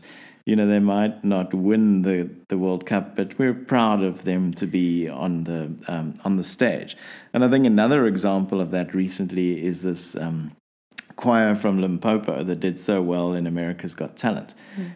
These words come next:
Speaker 1: And I think people are desperate for some good news, but at the same time, I really get a sense that we're proud of our difference in the world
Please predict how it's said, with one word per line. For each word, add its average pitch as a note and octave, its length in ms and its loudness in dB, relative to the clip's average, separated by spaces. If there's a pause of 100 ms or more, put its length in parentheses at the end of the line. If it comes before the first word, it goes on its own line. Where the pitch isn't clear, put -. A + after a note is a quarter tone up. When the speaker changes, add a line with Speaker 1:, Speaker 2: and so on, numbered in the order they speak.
(120)
Speaker 1:
And G#2 600 2
I C#3 120 -4
think E3 260 -4
people C#3+ 500 2
are G#2 440 2
desperate G#2 560 -2
for G2 160 -4
some F#2 200 -2
good F2+ 200 0
news, G2 340 2
but B2 160 -4
at D3 140 -4
the D#3 80 -2
same D#3 300 0
time, C#3 360 0
I A2 300 0
really G2+ 420 2
get G2 160 -2
a G2 80 0
sense G2 400 -2
that F2+ 180 -4
we're F#2 160 0
proud F#2 600 -2
of F2+ 200 -6
our F2 220 -4 (140)
difference - 560 -6
in F#2+ 160 -4
the E2+ 80 -6
world E2+ 360 -6